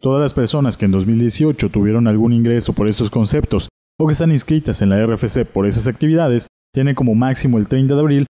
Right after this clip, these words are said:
para hacer su declaración anual. Así lo informó Leticia Martínez Medina, administradora de servicios al contribuyente de Yucatán.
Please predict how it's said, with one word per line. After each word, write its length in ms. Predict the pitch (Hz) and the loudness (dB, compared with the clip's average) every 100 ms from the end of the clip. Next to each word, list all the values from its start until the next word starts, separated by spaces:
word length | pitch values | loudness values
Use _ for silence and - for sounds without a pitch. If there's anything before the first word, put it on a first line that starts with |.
| _ | _
para 160 | 170 165 | -2 0
hacer 240 | 147 156 | 0 -2
su 120 | - | 0
declaración 520 | 123 104 107 98 127 120 | -2 0 0 0 0 0
anual. 260 | 135 127 - _ _ - | 0 -2 -4 _ _ -8
Así 220 | 113 143 | -4 0
lo 80 | 147 | 0
informó 340 | 117 110 156 | 0 0 0
Leticia 380 | 139 117 135 131 | 0 0 0 0
Martínez 400 | 120 143 139 143 | 0 0 0 2
Medina, 400 | 165 165 127 117 - _ | 2 2 2 0 -4 _
administradora 760 | 135 147 135 110 113 107 131 120 | -2 0 0 0 0 0 2 0
de 100 | 104 | 0
servicios 500 | 104 107 123 123 110 | 0 -2 -2 -2 -2
al 100 | 101 | -2
contribuyente 640 | 104 107 110 165 160 101 | 0 0 0 0 0 0
de 100 | 101 | 0
Yucatán. 440 | 107 127 127 92 | 0 -2 -2 -4